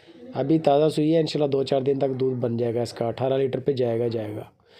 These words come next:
डिमांड इसकी जो कर रहे हैं वो शाह मोहम्मद दो लाख पैंतालीस हज़ार रुपया गाय की डिमांड है।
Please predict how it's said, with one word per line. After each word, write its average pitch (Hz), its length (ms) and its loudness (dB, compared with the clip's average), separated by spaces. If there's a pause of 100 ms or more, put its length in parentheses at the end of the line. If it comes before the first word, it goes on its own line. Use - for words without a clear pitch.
(580)
डिमांड 147 420 4
इसकी 170 200 2
जो 170 120 4
कर 160 160 2
रहे 156 80 2
हैं 160 80 4
वो 156 80 4
शाह 156 240 0
मोहम्मद 151 280 2
दो 139 180 0
लाख 143 280 0
पैंतालीस 147 420 2
हज़ार 151 200 2
रुपया 139 200 2
गाय 135 140 2
की 139 100 -2
डिमांड 135 380 0
है। 143 100 -2